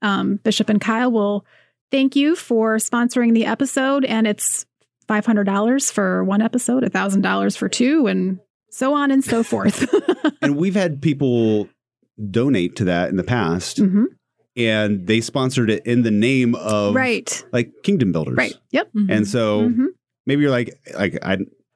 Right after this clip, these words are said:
Speaker 2: I don't need anything. Um, wanna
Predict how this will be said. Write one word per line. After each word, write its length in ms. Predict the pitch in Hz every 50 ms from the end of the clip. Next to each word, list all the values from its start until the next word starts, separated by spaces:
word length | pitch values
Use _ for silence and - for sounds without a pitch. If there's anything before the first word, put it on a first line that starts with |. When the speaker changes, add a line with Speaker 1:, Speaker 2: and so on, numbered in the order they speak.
| _ _ _ _ _ _ _ -
Speaker 2:
I 60 | -
don't 140 | 90 90 85
need 160 | 87 90 87
anything. 460 | 90 90 87 85 110 101 117 117 82
Um, 360 | 87 90 85 82 87 87 82 - -
wanna 520 | 73 82 95 104 101 95 95 95 92 90